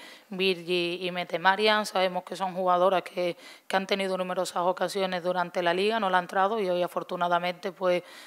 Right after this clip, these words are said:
eh, en el momento que, que el equipo necesita de, de todas y cada una de ellas,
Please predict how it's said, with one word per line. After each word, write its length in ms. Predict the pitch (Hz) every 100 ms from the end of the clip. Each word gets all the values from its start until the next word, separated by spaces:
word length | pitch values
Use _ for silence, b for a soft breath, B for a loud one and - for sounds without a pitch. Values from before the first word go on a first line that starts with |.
| B -
eh, 380 | 175 165 165 165
en 100 | 170
el 100 | 165
momento 520 | 165 175 180 175 180
que, 300 | 180 175 175
que 80 | 180
el 60 | 175
equipo 320 | 196 180 185
necesita 640 | 180 190 - 190 185 180
de, 300 | 180 175 170
de 160 | 175 185
todas 300 | 185 185 170
y 100 | 175
cada 240 | 175 180
una 240 | 175 180 165
de 100 | 202
ellas, 240 | 196 262